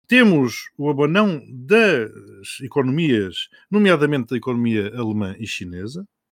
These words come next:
a segunda hipótese. Terceira hipótese, o que é que se passa na Argentina? Que confusões são aquelas? Quarta hipótese, a espécie de geringonça, vamos lhe chamar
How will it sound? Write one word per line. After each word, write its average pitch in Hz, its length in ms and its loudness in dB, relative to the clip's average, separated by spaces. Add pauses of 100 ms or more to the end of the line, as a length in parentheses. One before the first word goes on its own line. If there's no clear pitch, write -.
(180)
a - 60 -20
segunda 85 260 -14
hipótese. 127 400 -8
Terceira 254 240 0
hipótese, - 540 0 (360)
o 262 80 -6
que 302 120 -4
é - 20 -4
que - 80 -10
se - 80 -10
passa 139 240 0
na 117 120 0
Argentina? 131 600 -4 (300)
Que - 100 -20
confusões 110 540 -2
são 95 180 -12
aquelas? 113 600 -8 (400)
Quarta 233 260 2
hipótese, - 600 2 (300)
a 240 60 2
espécie 226 400 2
de 160 80 -4
geringonça, 165 580 2
vamos 139 200 -2
lhe - 40 -8
chamar 135 300 -2